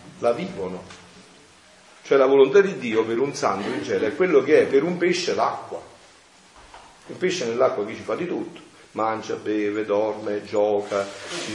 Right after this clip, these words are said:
cioè è immerso tutto dentro. Anche qua, no? Per esempio, se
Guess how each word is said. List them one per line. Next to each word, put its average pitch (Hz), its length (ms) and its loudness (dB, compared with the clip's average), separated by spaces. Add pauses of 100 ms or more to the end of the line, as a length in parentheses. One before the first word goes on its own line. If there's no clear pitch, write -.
(180)
cioè 165 320 6
è - 80 4
immerso 185 760 4
tutto 175 420 -2
dentro. 92 400 -4 (1800)
Anche 185 360 2
qua, 104 260 0
no? 143 400 -2 (200)
Per 123 100 -6
esempio, 127 240 2
se 185 520 2